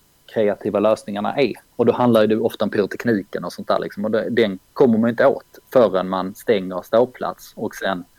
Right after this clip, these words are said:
i ett andra skede förmodligen plockar bort resten av publiken också. Alltså om man, om man verkligen, verkligen vill ha bort pyrotekniken, då är nog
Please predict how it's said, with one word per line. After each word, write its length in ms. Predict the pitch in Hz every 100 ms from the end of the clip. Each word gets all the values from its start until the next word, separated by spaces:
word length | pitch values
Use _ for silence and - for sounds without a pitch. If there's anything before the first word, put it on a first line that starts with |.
| _ _ _ _ _ -
i 220 | 107 92
ett 120 | 92
andra 220 | 110 104
skede 220 | 87 104 95
förmodligen 420 | 110 98 87 90
plockar 280 | - 95 101
bort 220 | 92 -
resten 380 | 107 - - 98
av 60 |
publiken 420 | 98 123 110 104
också. 400 | 107 - - - -
Alltså 200 | - -
om 60 | 101
man, 120 | 98
om 100 | 113
man 260 | 107 104 107
verkligen, 400 | 120 - - 101
verkligen 280 | 104 -
vill 80 | 95
ha 40 | 95
bort 220 | 98 -
pyrotekniken, 640 | 104 95 - 123 95 -
då 80 | 90
är 80 | 101
nog 260 | 107 92